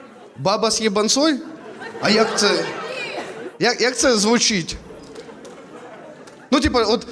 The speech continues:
баба з єбанцой, що вона робить? От ви сідаєте, ви, ви десь пішли погулять, ви сідаєте, і перше, що вона каже, починається концерт, це ва-, <laughs> його дівчина сидить з чаєм, якщо інтересно.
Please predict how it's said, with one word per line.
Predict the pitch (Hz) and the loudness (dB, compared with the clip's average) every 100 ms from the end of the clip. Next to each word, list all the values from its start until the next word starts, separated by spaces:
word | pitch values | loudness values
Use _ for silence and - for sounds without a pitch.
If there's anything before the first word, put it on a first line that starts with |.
| - 170 | -2 2
баба | 233 277 262 | 2 4 2
з | 254 | 2
єбанцой, | 226 247 262 254 | 4 4 4 4
що | 247 | 4
вона | 240 226 | 4 6
робить? | 202 160 156 | 4 4 2
От | 175 175 | 2 2
ви | 247 | 4
сідаєте, | 254 233 285 277 262 | 4 4 2 2 2
ви, | 226 196 196 190 | 2 2 4 4
ви | 196 196 | 6 6
десь | 175 190 | 4 2
пішли | - 202 202 196 | 2 2 4 2
погулять, | 190 175 175 190 233 - - | 4 2 4 4 2 -2 -6
ви | 151 175 | 0 2
сідаєте, | 190 233 247 220 | 4 4 4 2
і | |
перше, | 190 220 233 | 2 2 2
що | 220 | 2
вона | 208 202 | 2 2
каже, | 214 233 220 208 - - - - - 240 - 208 240 226 - - - 202 202 208 233 - - - _ - - - - - - 156 - - - - | 2 4 2 2 -4 -14 -18 -20 -20 -18 -20 -20 -20 -20 -20 -20 -20 -20 -20 -20 -20 -20 -20 -20 _ -20 -20 -20 -20 -12 -10 -8 -10 -16 -20 -8
починається | - 180 185 208 208 | -2 0 4 4 4
концерт, | 196 202 214 208 - | 2 2 0 -2 -4
це | 196 | 0
ва-, | 190 196 - - - - - - - - 330 | 0 0 2 0 0 -8 -10 -6 -4 -4 -6
<laughs> | - - - - - - - - - - | -6 -8 -8 -10 -10 -12 -12 -14 -8 2
його | 214 | 4
дівчина | 208 247 240 226 214 | 4 4 4 2 2
сидить | 208 214 | 4 4
з | |
чаєм, | - 202 147 147 | 4 4 4 4
якщо | 151 165 | 2 2
інтересно. | 165 175 214 214 202 | 2 4 4 4 2